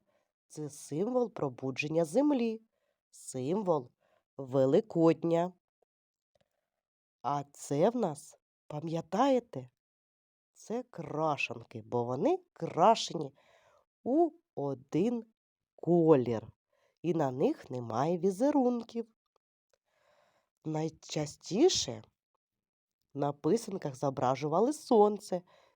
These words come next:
зірочки, квіти. Розписані яйця називаються писанками, а фарбовані — крашанками. А як ви гадаєте, що ще кладуть у великодній кошик?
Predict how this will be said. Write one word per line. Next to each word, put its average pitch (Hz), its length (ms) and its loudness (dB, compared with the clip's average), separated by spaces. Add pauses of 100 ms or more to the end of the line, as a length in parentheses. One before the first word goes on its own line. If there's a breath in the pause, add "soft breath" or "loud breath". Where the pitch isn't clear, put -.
(100)
зірочки, 139 600 -2
квіти. 151 540 -6 (520 soft breath)
Розписані 151 720 -4
яйця 151 480 2 (260)
називаються 131 720 -4
писанками, 185 720 -4 (420 soft breath)
а 160 120 4
фарбовані — 165 880 0
крашанками. 123 880 -8 (1300)
А 139 100 -12
як 185 340 -2
ви 226 100 0
гадаєте, 185 600 -4
що - 180 -2
ще - 240 0
кладуть 156 400 0
у - 20 -10
великодній 190 520 0
кошик? 214 400 -2